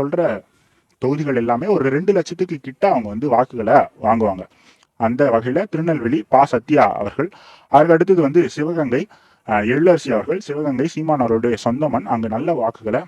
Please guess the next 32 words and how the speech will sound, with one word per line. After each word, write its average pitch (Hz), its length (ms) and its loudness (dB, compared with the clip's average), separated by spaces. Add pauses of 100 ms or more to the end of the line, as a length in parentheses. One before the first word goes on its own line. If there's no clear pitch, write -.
(640)
நாம் 139 220 4
தமிழர் 123 260 0
கட்சி 113 340 -2
வாங்கும். 104 380 -2
அதுக்கு 117 240 -2
அடுத்தது 127 300 -2
தென்காசி, 135 520 0 (260)
இசை 175 220 0
மதிவாணன் 135 460 0
அவர்கள் 123 340 -2
வேட்பாளர். 113 500 2 (440)
தென்காசியிலும் 175 500 0
நாம் 151 220 0
தமிழர் 135 260 -4
கட்சியினுடைய 120 500 -4
வளர்ச்சி 117 360 -4
வந்து 107 420 -6 (360)
அதிகமாக 123 640 0
இருக்கு. 101 240 -2
அங்கேயும் 156 340 -2
ஒரு 98 280 -6
ரெண்டு 123 200 -4
லட்சத்திற்கு 135 420 -6
கிட்ட 123 260 0
வாக்குகள் 110 560 0
வரும். 104 200 2 (300)
அதற்கு 127 240 4
அடுத்து 131 400 2
விருதுநகர், 143 480 2 (240)
கௌஷிக் 165 340 0
பாண்டியன் 123 320 2
வேட்பாளர். 120 420 2